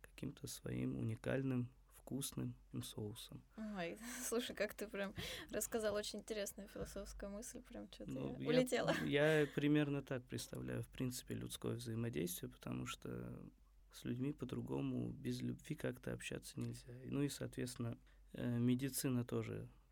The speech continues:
Speaker 1: такое во мне привила, что надо, э, с любовью относиться к каждому пациенту,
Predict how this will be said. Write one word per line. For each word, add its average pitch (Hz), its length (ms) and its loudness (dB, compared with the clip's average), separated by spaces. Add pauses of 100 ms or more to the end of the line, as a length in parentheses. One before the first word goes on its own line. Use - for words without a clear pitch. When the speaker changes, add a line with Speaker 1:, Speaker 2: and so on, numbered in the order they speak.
Speaker 1:
такое 60 400 0
во 117 140 0
мне 120 260 0
привила, 135 480 0
что 127 320 -4
надо, 117 380 -2
э, - 640 -6
с - 140 -10
любовью 135 420 0
относиться - 580 -6
к 123 60 -16
каждому 127 440 -4
пациенту, - 640 -12